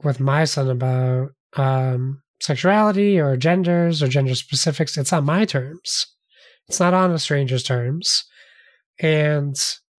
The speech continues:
I, I'm the one who's in charge to educate him. And if I need help educating him, then I would reach out to the people who have the answers to the questions I don't have. So I feel like it could be,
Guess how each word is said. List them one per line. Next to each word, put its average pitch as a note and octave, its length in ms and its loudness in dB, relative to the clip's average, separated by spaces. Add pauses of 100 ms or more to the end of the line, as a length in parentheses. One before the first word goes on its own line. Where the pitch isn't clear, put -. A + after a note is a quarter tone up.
I, D#3+ 220 -2
I'm E3+ 420 0
the D3 240 -10
one D3 160 0
who's C3 180 -2
in D3 60 -4
charge C3+ 440 0
to C#3 140 2
educate C#3+ 460 -2
him. B2+ 160 -2
And C3 80 -2
if C3 160 -2
I B2+ 160 2
need C#3 220 2
help C3 220 0
educating B2+ 460 0
him, B2 260 0 (540)
then C#3 140 2
I C3+ 120 2
would B2+ 120 0
reach C#3 240 0
out B2+ 180 0
to B2+ 380 -2 (300)
the C#3 80 0
people C#3 400 0
who C3+ 100 4
have C3 240 2
the E3 160 -2
answers C#3 400 0
to C3+ 60 -8
the B2+ 80 -4
questions C3+ 420 -2
I A#2+ 120 0
don't D3 300 0
have. D3 360 -12 (840)
So - 220 0
I C#3+ 100 2
feel F#3+ 300 2
like E3+ 200 2
it - 180 -10
could F#3+ 220 0
be, C#3+ 520 2